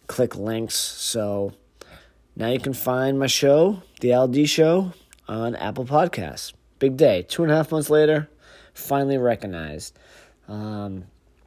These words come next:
it's basketball season for me. High school.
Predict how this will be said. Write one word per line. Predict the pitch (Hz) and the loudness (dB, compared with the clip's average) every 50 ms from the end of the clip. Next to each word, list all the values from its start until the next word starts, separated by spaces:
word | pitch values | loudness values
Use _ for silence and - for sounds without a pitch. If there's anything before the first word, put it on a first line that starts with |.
| - _ _ - _ - | -20 _ _ -20 _ 0
it's | 170 175 151 | 0 0 4
basketball | - 151 143 131 123 - - 123 123 | 4 4 4 4 0 2 2 2 2
season | 120 - 131 131 120 127 127 120 | 2 2 0 0 0 0 -4 -6
for | - 123 | -6 -4
me. | 123 123 120 123 123 120 - _ _ | -4 -2 0 -2 -2 -4 -6 _ _
High | - - 131 131 | -2 0 0 0
school. | - - 135 123 120 120 | 0 0 0 0 0 -2